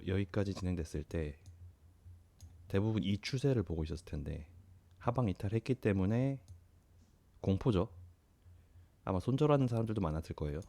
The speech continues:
비트코인 투자자에 있어서 말이죠. 왜냐면 일봉 여기서 마감이 됐으니까.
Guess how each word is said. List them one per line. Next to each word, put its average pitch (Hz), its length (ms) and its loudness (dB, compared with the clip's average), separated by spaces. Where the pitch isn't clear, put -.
비트코인 - 420 0
투자자에 117 380 2
있어서 76 240 -2
말이죠. 73 340 -6
왜냐면 143 280 6
일봉 135 200 6
여기서 92 200 4
마감이 101 320 4
됐으니까. 80 520 -2